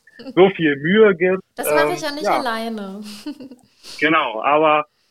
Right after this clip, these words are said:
Speaker 2: ähm, und natürlich an das Team dahinter, ne?
Speaker 1: Oh, da geht mein Herz auf. Noch
Speaker 2: Siehste.
Speaker 1: eine Abschlussfrage. Du bist ja jetzt schon richtig tief drin in der Software.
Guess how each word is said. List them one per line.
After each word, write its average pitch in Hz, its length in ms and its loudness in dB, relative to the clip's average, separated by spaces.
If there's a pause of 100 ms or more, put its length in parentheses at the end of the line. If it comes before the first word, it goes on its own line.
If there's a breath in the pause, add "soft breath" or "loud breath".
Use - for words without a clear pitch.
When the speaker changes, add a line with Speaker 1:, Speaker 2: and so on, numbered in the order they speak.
(160)
Speaker 2:
ähm, 135 360 0
und 135 260 -6
natürlich 127 320 -4
an 117 80 -4
das 113 100 -4 (100)
Team 127 160 -6
dahinter, 107 360 -6 (280)
ne? - 120 -8
Speaker 1:
Oh, 196 520 -8
da - 160 -8
geht - 140 -6
mein 208 140 -10
Herz 190 380 -18
auf. 202 300 -16 (800)
Noch 247 240 -12
Speaker 2:
Siehste. 320 220 -2
Speaker 1:
eine - 120 -2
Abschlussfrage. 269 680 -10
Du 240 100 -12
bist 226 180 -14
ja 220 100 -14
jetzt 214 300 -10
schon 208 260 -10
richtig 220 340 -14
tief 226 260 -14
drin 233 320 -10
in 226 120 -10
der 226 120 -10
Software. 247 580 -12